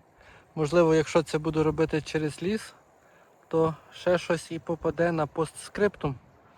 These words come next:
Але в такій красі я би хотів попросити вас, будь ласка, прокоментувати, поставити лайк, підписатися на мій канал.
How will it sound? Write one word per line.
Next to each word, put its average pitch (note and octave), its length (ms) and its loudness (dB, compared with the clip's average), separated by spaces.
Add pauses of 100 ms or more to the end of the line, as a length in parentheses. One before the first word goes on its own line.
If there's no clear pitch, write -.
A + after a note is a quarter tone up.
(340)
Але D#3+ 200 4
в D3+ 60 0
такій - 280 -6
красі E3 420 -2
я E3+ 120 2
би D3+ 120 -2
хотів F3 360 0 (640)
попросити F#3+ 640 4
вас, D3+ 340 2
будь E3 140 -2
ласка, D3 360 -2 (840)
прокоментувати, E3 840 4 (760)
поставити E3 520 8
лайк, D#3 300 6 (1080)
підписатися - 640 4
на C#3 100 6
мій C3+ 200 4 (220)
канал. D#3+ 340 6